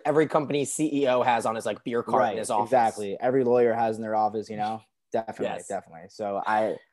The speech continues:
Speaker 2: that's
Speaker 1: Ooh.
Speaker 2: what I would take.
Speaker 1: That's a good one. Um, I think I'm gonna be basic and probably try to snipe one of the signs.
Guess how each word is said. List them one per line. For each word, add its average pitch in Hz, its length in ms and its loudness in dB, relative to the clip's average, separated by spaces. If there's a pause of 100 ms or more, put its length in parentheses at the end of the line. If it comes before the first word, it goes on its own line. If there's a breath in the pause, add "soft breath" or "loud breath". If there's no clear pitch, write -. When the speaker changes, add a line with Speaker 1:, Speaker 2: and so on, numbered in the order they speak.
(180)
Speaker 2:
that's 131 260 4
Speaker 1:
Ooh. 104 40 -2
Speaker 2:
what 127 100 4
I 110 100 0
would 104 120 -16 (440)
take. 87 180 -16 (460)
Speaker 1:
That's 127 180 0
a 123 60 -2
good 110 160 -4
one. 101 340 -8
Um, 104 360 0 (200)
I 123 120 2 (260)
think 165 480 -2
I'm 131 140 -2
gonna 131 120 2
be 127 200 -4 (100)
basic 135 600 -2 (100)
and 117 180 -10
probably 131 520 0
try 135 180 0
to 113 80 -2
snipe 123 400 -6
one 123 140 -6
of 104 80 -8
the 98 40 -12
signs. - 760 -12